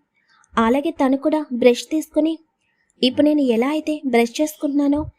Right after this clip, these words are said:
సేమ్ నువ్వు కూడా అలాగే బ్రష్ చేసుకోవాలి, అర్థమైంది కదా నేను చెప్పింది?" అని ఆరాధ్య అనగానే,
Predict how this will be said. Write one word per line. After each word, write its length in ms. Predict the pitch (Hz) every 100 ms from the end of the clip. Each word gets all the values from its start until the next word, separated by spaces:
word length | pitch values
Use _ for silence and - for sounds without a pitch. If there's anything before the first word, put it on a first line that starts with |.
| _ _
సేమ్ 380 | - - 285 294 277 -
నువ్వు 220 | 233 233
కూడా 200 | 285 311 302
అలాగే 340 | 269 277 294 285
బ్రష్ 280 | 247 247 262
చేసుకోవాలి, 520 | 311 302 - 285 285 - _ _ _ _
అర్థమైంది 500 | 240 226 269 302 311
కదా 240 | 311 302 311 302 -
నేను 220 | 277 285 -
చెప్పింది?" 460 | 254 240 294 302 311
అని 180 | 302 302 _ _ - -
ఆరాధ్య 480 | 226 247 311 311 311 302 -
అనగానే, 500 | 240 254 269 311